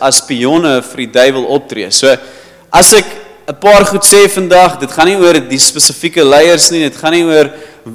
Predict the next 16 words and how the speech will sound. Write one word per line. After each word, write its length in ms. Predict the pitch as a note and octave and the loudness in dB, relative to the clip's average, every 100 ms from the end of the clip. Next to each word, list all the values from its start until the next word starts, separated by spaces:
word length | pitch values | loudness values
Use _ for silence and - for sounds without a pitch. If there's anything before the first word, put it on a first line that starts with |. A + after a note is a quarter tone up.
| - _ - | -20 _ -16
die 100 | C3 | -12
politieke 600 | C#3+ C3+ B2+ D3 D#3+ C#3+ | -6 -6 -4 -2 0 2
stelsel 640 | - - D#3 D3+ D3 C#3 | 0 -2 0 2 2 -2
waar 260 | A#2 C3 C#3+ | 0 0 2
mense 360 | D3 C#3+ D3 | -2 -2 -2
betrokke 540 | B2+ - D3 D3 C#3+ B2 | -4 -2 -2 0 0 -2
is 140 | A2+ | -2
nie, 180 | B2 B2 - _ - | -6 -10 -16 _ -6
maar 180 | C3 | -4
dit 100 | B2+ - | -4 -6
gaan 400 | F#3 G3 G3+ F#3+ | 0 0 0 -8
om 120 | D3+ D3 | -6 -6
'n 140 | - | -4
prentjie 400 | F3 F3+ F#3 F#3 | 0 0 0 -8
te 100 | D#3+ | -6
skep 440 | - - D3 C3 | -4 -2 -2 -4